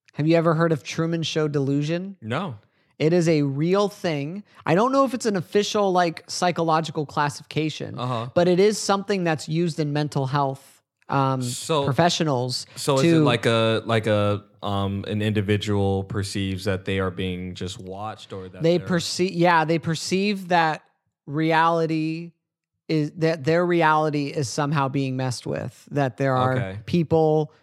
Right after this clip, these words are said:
Speaker 1: influencing, people pretending, what-, whatever it is.
Speaker 2: Uh-huh.
Speaker 1: So this, and I don't think the film started that. I think the film brought to light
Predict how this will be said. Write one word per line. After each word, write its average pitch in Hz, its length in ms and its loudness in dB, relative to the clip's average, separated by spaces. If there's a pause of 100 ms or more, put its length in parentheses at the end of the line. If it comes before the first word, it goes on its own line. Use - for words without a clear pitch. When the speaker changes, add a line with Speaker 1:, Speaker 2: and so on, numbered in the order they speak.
(120)
Speaker 1:
influencing, 165 760 0
people 139 300 -4
pretending, 151 640 0
what-, 143 340 2
whatever 147 440 2
it 135 80 2
is. 143 100 4
Speaker 2:
Uh-huh. 113 200 -2 (420)
Speaker 1:
So 156 480 2 (240)
this, 180 520 0 (320)
and 180 140 4
I 180 60 4
don't 254 320 2
think 220 280 -2
the 165 140 2
film 175 500 0
started 190 640 2
that. 127 280 0
I 151 100 0
think 165 260 -2
the 156 80 -4
film 165 400 -2
brought 143 320 -2
to 139 100 -6
light 139 640 -2